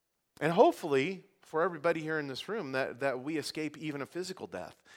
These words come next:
and that we get to experience the rapture and to be joined up together in heaven with our Lord and Savior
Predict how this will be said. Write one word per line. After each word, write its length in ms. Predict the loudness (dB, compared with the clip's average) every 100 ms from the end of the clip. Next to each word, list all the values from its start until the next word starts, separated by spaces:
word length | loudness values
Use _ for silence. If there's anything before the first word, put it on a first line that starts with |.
| -12
and 100 | -6
that 100 | -4
we 80 | -4
get 140 | -8 -8
to 80 |
experience 560 | -10 -10 -6 -6 -6 -8
the 80 | -2
rapture 500 | 2 2 2 -8 -8 -10 -14 -8
and 80 |
to 60 | -6
be 100 | -6
joined 460 | -6 -2 0 -2 -2 0
up 240 | 0 -2
together 500 | -8 2 4 4 0 -4 -20 -10
in 140 | -6 -2
heaven 400 | 0 0 0 -4
with 180 | -2
our 120 | 0 0
Lord 280 | 0 0
and 100 | -2
Savior 500 | -6 -4 -6 -10 -20